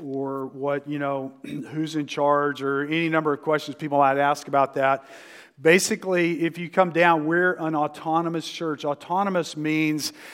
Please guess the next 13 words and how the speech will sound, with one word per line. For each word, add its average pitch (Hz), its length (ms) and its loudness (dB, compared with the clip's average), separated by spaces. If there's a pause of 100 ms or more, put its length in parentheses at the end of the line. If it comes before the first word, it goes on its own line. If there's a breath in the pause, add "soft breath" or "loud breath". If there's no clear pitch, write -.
(200 loud breath)
that 147 800 4
there 170 220 -2
is 151 160 -6
no 165 220 4
ecclesiastical 165 880 2
body, 147 340 6
there's 147 280 -4
no, 156 540 2 (140)
uh, 147 80 -8
denominational 156 960 2
thing 151 440 0
over 156 480 2
us 139 360 0